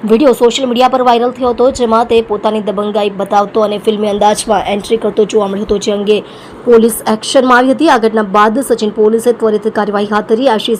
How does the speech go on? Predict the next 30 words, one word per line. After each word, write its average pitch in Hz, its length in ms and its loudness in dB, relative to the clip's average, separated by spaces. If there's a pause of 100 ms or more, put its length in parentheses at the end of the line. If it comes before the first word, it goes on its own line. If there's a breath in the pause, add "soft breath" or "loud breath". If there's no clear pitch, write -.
(100)
ચિકના 220 380 -4
સહિત 202 320 -4 (460 loud breath)
નવ 220 220 4
લોકોની 240 340 4
અટકાયત 226 440 0
કરી 269 160 2
અને 233 140 2
ચાર 226 340 2
વાહનો 214 320 -2
જપ્ત 196 260 -6
કર્યા 196 200 -4
હતા. 190 200 -10 (120)
ઉલ્લેખનીય 220 540 4
છે 240 180 -2
કે 220 120 -2
આ 202 80 2
ઘટનાએ 214 380 0
સુરત 214 360 -2
પોલીસની 214 500 2
છબીને 226 500 -2 (160)
પડકાર 214 380 0
ફેંક્યો 202 320 -4
હતો. 208 160 -2 (380 loud breath)
પોલીસે 233 400 4
તમામ 226 380 2
આરોપીઓ 220 300 0
પાસેથી 214 380 0
જાહેરમાં 208 480 -2
માફી 190 320 -2
મંગાવી. 185 400 -2